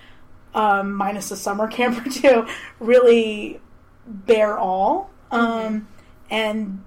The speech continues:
Speaker 1: those are walls that I need to break down. But when you have a full trust in God, the insecurities of what can happen or what are they gonna say or what are they gonna think disappears, because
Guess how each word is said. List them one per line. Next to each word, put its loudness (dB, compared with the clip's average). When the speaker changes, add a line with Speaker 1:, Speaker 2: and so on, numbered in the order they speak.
Speaker 1:
those 4
are 4
walls 2
that -2
I -6
need -8
to -12
break -4
down. -2
But 0
when -2
you -4
have -4
a -8
full -8
trust -8
in -10
God, -4
the -4
insecurities -4
of -8
what -6
can -12
happen -6
or -4
what 0
are 2
they 0
gonna -4
say -6
or -2
what -2
are -4
they -2
gonna -6
think -10
disappears, -8
because -4